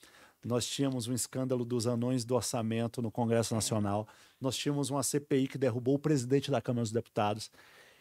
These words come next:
Speaker 1: E nesse pano de fundo foi aprovada, foram aprovadas duas leis. Uma, a Lei de Improbidade Administrativa, de noventa e dois,
Speaker 2: Sim.
Speaker 1: e outra, a Lei oito meia meia meia, que é de noventa e três, que foi, foi revogada agora pela lei nova.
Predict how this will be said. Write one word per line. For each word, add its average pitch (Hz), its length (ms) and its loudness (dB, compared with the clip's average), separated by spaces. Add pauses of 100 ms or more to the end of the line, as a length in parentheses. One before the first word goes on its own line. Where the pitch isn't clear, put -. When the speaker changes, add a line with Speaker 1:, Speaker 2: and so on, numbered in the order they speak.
(120)
Speaker 1:
E 185 140 2
nesse 175 640 6
pano 170 280 6
de 151 80 2
fundo 160 320 0
foi 175 140 2
aprovada, 139 600 4
foram 151 200 0
aprovadas 139 480 2
duas 143 400 4
leis. 107 500 0 (540)
Uma, 156 540 2
a 127 100 0
Lei 143 140 6
de 127 80 -2
Improbidade 123 520 2
Administrativa, 113 680 -2
de 120 100 -2
noventa 117 340 0
e 107 60 0
dois, 156 320 6
Speaker 2:
Sim. - 80 -8 (340)
Speaker 1:
e 190 120 4
outra, 180 340 4
a 165 80 0
Lei 165 140 4
oito 175 200 2
meia 160 220 6
meia 156 240 4
meia, 143 260 6
que 160 120 0
é - 20 2
de 143 100 2
noventa 147 320 2
e 147 60 4
três, 104 460 0 (420)
que - 140 -20
foi, 78 220 -12 (100)
foi - 140 0
revogada 98 480 2
agora 104 320 0 (320)
pela 110 180 0
lei 120 160 2
nova. 85 380 0